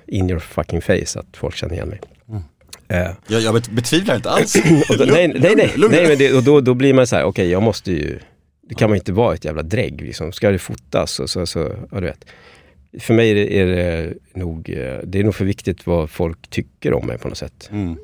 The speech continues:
Speaker 1: Men det, det är också så här väldigt dubbelt, för jag också skiter lite grann i vad folk tycker om mig. Men jag, åh, jag vet inte.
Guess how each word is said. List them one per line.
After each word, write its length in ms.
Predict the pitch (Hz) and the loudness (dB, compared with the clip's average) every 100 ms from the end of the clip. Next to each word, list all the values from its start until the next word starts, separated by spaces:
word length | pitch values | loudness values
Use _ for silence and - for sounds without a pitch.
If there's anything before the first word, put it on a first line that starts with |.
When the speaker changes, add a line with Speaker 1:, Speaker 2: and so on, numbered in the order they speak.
| - | -16
Speaker 1:
Men 220 | 107 98 | -6 -2
det, 240 | 98 101 101 | 2 2 2
det 120 | 101 | 2
är 60 | 107 | 2
också 260 | 104 - | 0 -4
så 120 | 120 | -2
här 80 | 85 | 0
väldigt 240 | 82 78 80 | 0 -2 0
dubbelt, 320 | 110 92 80 | 0 0 -4
för 100 | 87 | -2
jag 140 | 90 | -2
också 200 | 90 - | -2 -6
skiter 360 | - 90 - 110 | -6 -6 -4 -4
lite 180 | 92 92 | -4 -6
grann 160 | - - | -6 -8
i 40 | - | -8
vad 100 | 87 | -8
folk 180 | 85 - | -8 -6
tycker 260 | 80 - | -8 -8
om 100 | 76 | -10
mig. 100 | 78 - - - - - - | -12 -16 -20 -20 -20 -20 -4
Men 200 | 101 107 | 0 2
jag, 240 | 101 80 | 2 0
åh, 80 | 101 - - | -4 -8 -14
jag 120 | - | -8
vet 120 | 95 104 | -6 -6
inte. 200 | 92 | -10